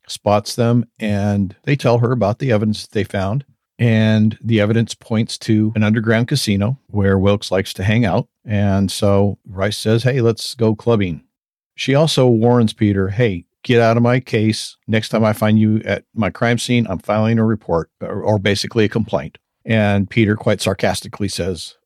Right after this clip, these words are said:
"Well, you can't tell, but right now, deep down, I'm petrified." So he is, I'm not gonna say he's calling her bluff, but he is calling her out. Clearly, he does not like Rice. And he's not really doing a whole lot to hide it.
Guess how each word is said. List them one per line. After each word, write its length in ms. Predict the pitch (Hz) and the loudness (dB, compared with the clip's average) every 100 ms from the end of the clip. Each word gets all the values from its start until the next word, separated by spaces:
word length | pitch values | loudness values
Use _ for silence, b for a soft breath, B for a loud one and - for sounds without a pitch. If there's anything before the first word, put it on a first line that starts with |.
| - | -2
"Well, 360 | 110 107 95 _ | 2 2 -2 _
you 100 | 98 | -8
can't 300 | - 113 113 | -2 -2 -2
tell, 300 | - 107 110 | 0 2 2
but 200 | 117 85 | 0 -4
right 240 | 104 107 107 | -2 -2 0
now, 340 | 107 104 95 - | -2 0 -2 -4
deep 260 | 95 95 | -4 -4
down, 340 | 107 95 92 - | -2 -2 -2 -2
I'm 280 | 110 92 90 | -2 -2 -4
petrified." 960 | - 90 - - 90 90 85 82 - _ _ _ - | -4 -4 -10 -10 -8 -8 -8 -12 -18 _ _ _ -12
So 460 | - 120 117 110 | -2 2 4 4
he 420 | 107 127 131 131 110 | 2 2 2 2 2
is, 720 | 117 110 107 104 98 - - _ - | 4 6 4 2 0 -10 -14 _ -2
I'm 80 | |
not 80 | 117 | 0
gonna 100 | 131 | 0
say 140 | 123 123 | 0 -2
he's 120 | 104 | 0
calling 280 | 131 123 110 | 0 2 0
her 120 | 98 | -2
bluff, 480 | 104 107 135 - _ _ _ _ _ _ - | 0 0 0 -4 _ _ _ _ _ _ -6
but 120 | 117 | 0
he 100 | 113 | 2
is 100 | 113 | 2
calling 400 | - 127 117 107 | 0 0 2 0
her 140 | 95 92 | -2 -4
out. 300 | 76 - _ _ _ _ _ | -6 -10 _ _ _ _ _
Clearly, 840 | _ - 127 143 127 90 71 _ | _ 0 4 6 4 2 -6 _
he 240 | 107 98 87 | -4 -4 -4
does 380 | - 110 110 104 | 0 2 2 0
not 380 | 95 98 95 - _ - | 0 2 2 -2 _ -8
like 320 | 95 90 - | -8 -8 -12
Rice. 680 | 143 104 95 71 - - - _ _ _ - | -16 -10 -8 -10 -12 -14 -18 _ _ _ -4
And 260 | 117 120 117 | 0 2 2
he's 240 | 120 117 | 0 0
not 220 | 135 151 | -2 0
really 160 | 127 135 | 0 0
doing 200 | 127 127 | 2 0
a 40 | |
whole 160 | 117 127 | 0 0
lot 180 | 123 - | 0 -2
to 60 | |
hide 220 | 92 92 73 | -4 -4 -6
it. 160 | - | -18